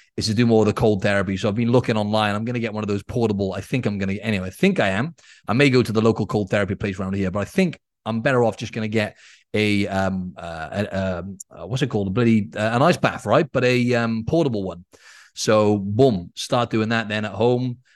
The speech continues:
And that's the next step, right? That cold therapy is the next level for me. Uh, anyway, my friends, so yeah, let's get into it, right? What I wanted to talk about today was, um, top client problems, right? This is gonna be really appropriate,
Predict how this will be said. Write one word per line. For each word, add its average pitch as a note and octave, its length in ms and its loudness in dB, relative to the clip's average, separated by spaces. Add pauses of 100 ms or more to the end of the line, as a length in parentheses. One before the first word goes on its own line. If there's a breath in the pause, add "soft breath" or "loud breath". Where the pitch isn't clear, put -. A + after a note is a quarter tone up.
(140)
And G#2 120 -6
that's A2+ 180 -4
the A2+ 80 -4
next G#2+ 240 -2
step, F#2+ 280 -4
right? G#2 240 -2
That G#2 180 -4
cold A2 260 -2
therapy G2+ 380 -2
is F#2+ 80 -2
the F#2 80 -4
next F#2+ 260 -6
level F#2+ 200 -2
for F2 100 -10
me. F2+ 180 -6 (400 loud breath)
Uh, G#2 280 2
anyway, A3 200 10
my E3+ 120 8
friends, A3+ 460 6 (300 soft breath)
so D3+ 800 8
yeah, D#3 260 4 (180)
let's F#3+ 160 0
get F3+ 140 2
into C3 180 -2
it, G2 60 -4
right? A#2 120 2
What G3+ 160 2
I - 20 2
wanted F#3+ 180 -2
to D#3+ 80 -2
talk D3 180 -2
about B2+ 180 -4
today A2+ 380 -4
was, A2+ 560 0 (800)
um, A2+ 560 -4
top - 240 -6
client A#2+ 280 -2
problems, G2 280 -4
right? G#2+ 120 0
This C#3+ 120 -4
is B2 80 -6
gonna C#3 100 -2
be B2+ 120 -2
really G#3+ 260 0
appropriate, C#3+ 560 0